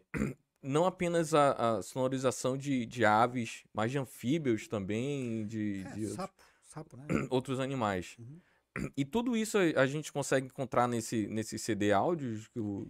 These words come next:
Speaker 1: que o senhor
Speaker 2: É, eu tenho um, um C D nesse livro, né? E tem mais dois que foram, é, publicados. É, Vozes e Sons das Florestas do Amazonas,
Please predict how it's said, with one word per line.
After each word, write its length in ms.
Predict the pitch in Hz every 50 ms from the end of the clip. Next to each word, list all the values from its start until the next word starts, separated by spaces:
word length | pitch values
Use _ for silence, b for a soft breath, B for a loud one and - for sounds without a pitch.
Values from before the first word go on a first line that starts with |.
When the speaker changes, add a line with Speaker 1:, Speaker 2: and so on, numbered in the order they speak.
| - -
Speaker 1:
que 60 | -
o 40 | 107
senhor 460 | 95 - - 104 101 98 95 98 110 - _ _ -
Speaker 2:
É, 220 | 160 147 123 - _ -
eu 80 | 202 185
tenho 420 | - - - 214 220 214 214 208
um, 320 | 202 190 180 165 156 139 123 123 - _ _ -
um 100 | - 170
C 160 | - - 185
D 220 | 160 147 160 156 160
nesse 320 | - 160 156 156 - - 170
livro, 360 | 156 143 165 202 196 196 190
né? 240 | 165 170 180 208 220 - _ _ _ _ _ _ _ _ _ -
E 60 | 180 -
tem 200 | - - 180 185
mais 260 | 175 185 202 190 151
dois 360 | 135 143 165 180 190 190 -
que 140 | - - 165
foram, 560 | - - 277 302 - - 170 170 165 160 160
é, 260 | 156 151 147 143 135 120 113 _ _ _
publicados. 680 | - 180 165 175 - - 151 151 151 147 135 123 113 110 - - -
É, 400 | 135 131 127 127 127 120 117 110 110
Vozes 340 | 113 131 151 160 156 147
e 40 | -
Sons 280 | - - 147 147 143 135
das 160 | 131 147 135
Florestas 340 | - - 147 143 139 - 139
do 60 | 135
Amazonas, 520 | 135 131 135 123 113 123 139 165 208 226